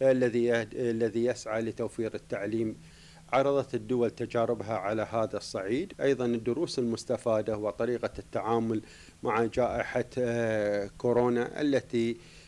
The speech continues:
آه، تعرض لها العالم خلال الفترة الماضية ومدى تأثيرها على التعليم واستمراره.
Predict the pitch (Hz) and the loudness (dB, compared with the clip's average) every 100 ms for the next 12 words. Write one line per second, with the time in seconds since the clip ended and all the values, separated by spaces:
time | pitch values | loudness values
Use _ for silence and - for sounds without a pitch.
0 | - 127 127 120 117 113 110 110 104 - | -8 0 2 4 2 2 0 0 -4 -4
1 | 113 117 120 104 117 113 104 107 113 113 | -2 0 0 0 -2 -2 -2 0 0 0
2 | 107 - 117 107 107 - 120 117 113 110 | -2 -4 -4 -2 -2 -4 -2 -2 -2 0
3 | 113 110 117 110 110 113 117 117 110 - | 0 0 0 0 0 0 0 0 -2 -4
4 | - 120 113 107 113 110 - - - - | -6 -2 0 0 -2 -4 -10 -20 -12 -2
5 | 120 120 113 - 110 - 104 113 117 117 | 2 2 0 -6 -10 -4 -2 0 0 0
6 | 117 117 123 - 120 110 110 107 104 98 | -4 -6 -6 -6 -4 -2 0 -2 -6 -10